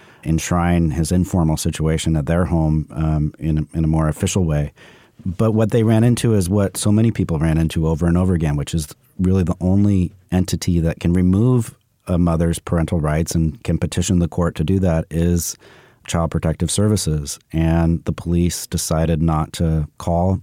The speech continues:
C P S into the picture at that point. Later, when C P S was called, they took a,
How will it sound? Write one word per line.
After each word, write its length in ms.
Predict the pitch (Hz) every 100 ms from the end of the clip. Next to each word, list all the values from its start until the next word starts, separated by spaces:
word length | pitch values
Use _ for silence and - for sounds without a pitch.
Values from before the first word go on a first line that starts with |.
| -
C 160 | - 90
P 160 | - 90
S 220 | 85 -
into 180 | 82 85
the 80 | 76
picture 320 | 87 - 98
at 80 | 90
that 220 | 92 -
point. 400 | 98 92 92 - - - _ -
Later, 400 | 92 92 92 87
when 540 | 85 82 82 82 76
C 200 | - 92
P 160 | 85 85
S 200 | 85 -
was 220 | 87 87
called, 500 | - 95 85 85 82 - - _ _
they 100 | 85
took 280 | 76 85 -
a, 280 | 85 80